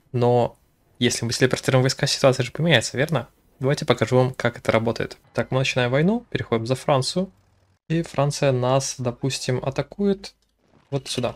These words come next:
Теперь нам здесь достаточно лишь сделать отступление,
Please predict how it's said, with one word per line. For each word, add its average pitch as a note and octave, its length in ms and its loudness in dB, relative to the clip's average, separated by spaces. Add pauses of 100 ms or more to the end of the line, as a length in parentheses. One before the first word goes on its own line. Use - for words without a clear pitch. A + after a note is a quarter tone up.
(160)
Теперь D#3+ 300 0
нам A#2+ 260 4
здесь B2+ 300 2
достаточно - 500 0
лишь A#2+ 200 0
сделать A#2+ 260 2
отступление, G#3+ 680 -2